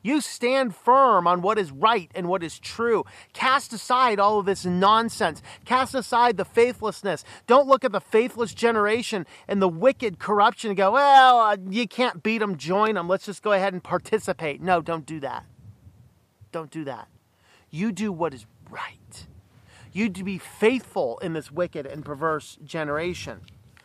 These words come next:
So once again, as the statement we started with, we'll end with, just because we live in a faithless generation does not mean we too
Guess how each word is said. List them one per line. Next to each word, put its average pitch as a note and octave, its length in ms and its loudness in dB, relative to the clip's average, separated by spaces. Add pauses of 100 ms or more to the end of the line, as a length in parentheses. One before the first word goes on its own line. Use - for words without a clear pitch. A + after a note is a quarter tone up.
(160)
So - 180 0
once F#3+ 320 0
again, E3+ 520 -4 (260)
as E3 220 0
the C#3+ 80 -12
statement G3+ 460 -2
we G3+ 120 -4
started G3+ 320 2
with, D#3 240 -4
we'll E3+ 180 -2
end F3+ 200 -4
with, C3 240 -6
just F#3 300 0
because G3 380 -4
we F3 120 -10
live E3+ 280 0
in F3+ 80 -6
a C3+ 100 -8
faithless G3+ 540 -6
generation F#3 680 -4 (500)
does D3+ 160 -14
not E3+ 280 0
mean E3+ 260 -6
we E3+ 220 -8
too E3 500 -4